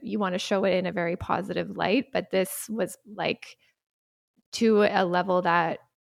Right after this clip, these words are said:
felt very dishonest to people. Um, so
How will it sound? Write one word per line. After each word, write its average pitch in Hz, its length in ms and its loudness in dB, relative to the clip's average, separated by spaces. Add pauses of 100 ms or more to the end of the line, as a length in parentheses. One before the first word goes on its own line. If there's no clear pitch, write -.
(140)
felt 185 220 2
very 180 260 2
dishonest - 720 -6
to 208 80 -8
people. - 500 -6 (480)
Um, 165 540 -2 (600)
so 180 680 2